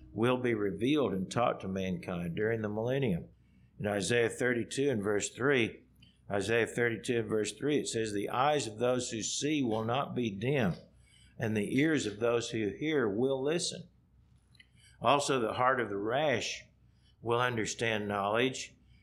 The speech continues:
and the tongue of the stammerers will be ready to speak plainly. So those who have a tendency to be rash will come to understand knowledge.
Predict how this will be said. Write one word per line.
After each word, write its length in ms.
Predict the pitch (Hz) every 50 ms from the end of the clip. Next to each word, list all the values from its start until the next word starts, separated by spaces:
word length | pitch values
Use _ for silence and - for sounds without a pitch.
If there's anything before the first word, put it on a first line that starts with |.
| _ _ -
and 160 | 120 117 113 110
the 60 | 101
tongue 320 | - - 139 139 139 139
of 100 | 131 110
the 80 | 104 104
stammerers 760 | 101 - - 123 131 143 151 151 135 117 110 113 113 - 113
will 140 | 110 107
be 160 | 107 110 104 101
ready 380 | 101 101 120 135 139 123 104
to 120 | 101 110 104
speak 460 | - - - 127 131 127 127 - -
plainly. 540 | - 139 143 160 175 151 - - - - - - _ _ _ - _ _ _ - - - - _ _ _ - - -
So 220 | - 123 120 120
those 300 | 120 127 139 139 135 135
who 300 | 135 120 117 110 107 - - -
have 160 | 120 120 110
a 60 | 107
tendency 500 | - - 131 127 127 120 110 113 110 110
to 40 | 107
be 200 | 98 113 113 107
rash 580 | 107 104 104 117 123 127 123 120 110 98 - -
will 500 | 110 110 107 101 95 92 90 87 - - _ - - - _ _ _ _ - - - - _ - - - _ _ - - - -
come 280 | - 110 110 104 98 87
to 320 | - 101 98 92 90 87 -
understand 640 | 104 101 92 92 87 - - - 92 90 87 87
knowledge. 580 | 92 98 98 92 - - - - - - -